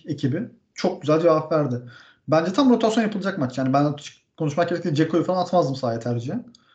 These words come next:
E, çünkü hani önde baskı yapabilecek bir tek ekip var elde. O da zaten ilk maçta sahaya çıkan ekip. Ee, hani bana tam böyle onların maçı gibi geliyor,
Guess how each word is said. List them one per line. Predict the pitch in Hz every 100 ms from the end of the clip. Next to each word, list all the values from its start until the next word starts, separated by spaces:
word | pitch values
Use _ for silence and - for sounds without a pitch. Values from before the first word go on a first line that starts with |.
| _ _ - 135
E, | 135 131
çünkü | 156 147 240 - -
hani | 151 139
önde | 156 147 185
baskı | 190 180 -
yapabilecek | 175 175 175 185 190
bir | 175 175
tek | - 214
ekip | 185 123 -
var | 127
elde. | 123 - - _ _ _ _ _ _ _
O | 208
da | 214
zaten | 185 - 285
ilk | 226 - - 190
maçta | 175 - -
sahaya | - 233 220
çıkan | - 143
ekip. | 113 - - _ _ _ _ _ _ _ _ 147
Ee, | 135 135
hani | 139 147 151
bana | 202 214
tam | 269 262
böyle | 254
onların | 233 214 240
maçı | 214 -
gibi | 147 131
geliyor, | 131